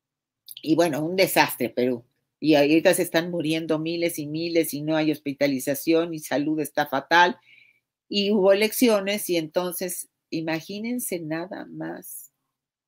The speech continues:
que queda Keiko Fujimori a la segunda vuelta. Y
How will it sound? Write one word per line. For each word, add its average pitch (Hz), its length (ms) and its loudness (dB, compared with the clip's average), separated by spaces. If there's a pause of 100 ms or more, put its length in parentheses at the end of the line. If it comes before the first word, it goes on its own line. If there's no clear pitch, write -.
(1600)
que 160 200 0
queda 208 520 2 (240)
Keiko 262 840 4
Fujimori 196 1400 -4 (2500)
a 151 100 2
la 147 100 2
segunda 175 460 0
vuelta. 165 500 0 (800)
Y 320 540 12